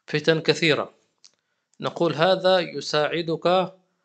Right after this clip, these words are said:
على أن تبلغ هذه المرتبة بصبر جميل.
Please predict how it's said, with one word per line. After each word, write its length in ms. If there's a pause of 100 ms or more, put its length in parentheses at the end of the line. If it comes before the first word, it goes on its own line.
(240)
على 360
أن 160
تبلغ 540
هذه 120
المرتبة 840 (840)
بصبر 640 (100)
جميل. 640